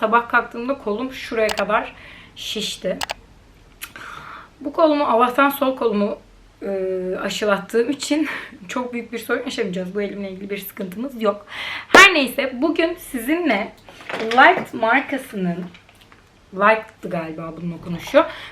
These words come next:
böyle Heyday diye bir koleksiyonu çıkmış. Onu inceleyeceğiz. Fakat, e, videoya geçmeden önce söylemek istediğim şey şu. Light markası, e, pahalı ürünlere muadil çıkaran bir marka gibi geldi Türkiye'ye.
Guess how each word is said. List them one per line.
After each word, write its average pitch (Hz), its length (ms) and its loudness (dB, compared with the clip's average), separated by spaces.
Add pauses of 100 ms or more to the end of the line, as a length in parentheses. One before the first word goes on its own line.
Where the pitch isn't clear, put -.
böyle 285 380 10
Heyday 254 640 4
diye 254 160 0
bir 294 120 -2
koleksiyonu 214 580 -4
çıkmış. - 500 -10
Onu 254 200 2
inceleyeceğiz. 247 680 0
Fakat, - 380 2 (520)
e, 220 240 2
videoya 294 320 2
geçmeden 285 480 0
önce 240 200 -4
söylemek 262 340 -2
istediğim 233 400 -4
şey 233 220 0
şu. 226 460 0 (500)
Light 262 420 4
markası, 214 880 2 (320)
e, 190 440 4
pahalı 233 340 6
ürünlere 247 380 0
muadil 226 500 2
çıkaran 240 580 6
bir 233 140 -4
marka 226 440 4
gibi 180 400 -4
geldi 175 420 0
Türkiye'ye. 175 760 -4